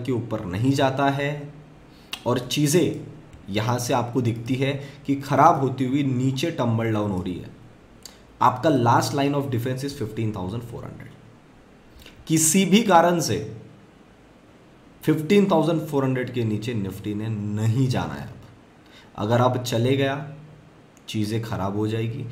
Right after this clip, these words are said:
फिर हमको अपने analysis को वापस से करना पड़ेगा, फिर हमको वापस से सारी चीज़ों को लाना पड़ेगा, सारे news को देखना पड़ेगा, सारे sentiments को देखना पड़ेगा, positions कैसे roll out हो रही है market में, वो देखना पड़ेगा।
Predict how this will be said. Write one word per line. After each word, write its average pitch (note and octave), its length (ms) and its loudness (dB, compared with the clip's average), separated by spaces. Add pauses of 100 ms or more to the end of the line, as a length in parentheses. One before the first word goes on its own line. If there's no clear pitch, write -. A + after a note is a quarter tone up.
(240)
फिर G3+ 220 2
हमको D3 340 2
अपने C#3 160 -2
analysis A#2 380 -2
को C#3 180 2 (360)
वापस A2 340 0
से C3 80 -4
करना A#2+ 260 -2
पड़ेगा, B2 340 -4
फिर D#3 340 0
हमको C#3+ 340 2 (220)
वापस D3+ 360 -2
से E3+ 220 -2 (240)
सारी B2 340 0
चीज़ों C3 380 0
को D#3 120 -2
लाना C3 240 0
पड़ेगा, C3+ 380 -2
सारे C3 540 -4 (160)
news A#2+ 440 6
को D#3+ 120 2
देखना C#3+ 280 2
पड़ेगा, C3+ 340 -2
सारे C3 360 -2 (120)
sentiments D3 600 0
को D#3 80 -2
देखना C3 240 -2
पड़ेगा, B2+ 320 -4
positions C3 540 -4
कैसे B2+ 300 -2
roll A#2+ 160 0
out B2 180 -2
हो A#2+ 80 -2
रही B2 100 -2
है B2 80 -4
market A2+ 420 -4
में, C3+ 140 -4 (280)
वो C#3+ 120 2
देखना B2 300 -2
पड़ेगा। A#2+ 420 -6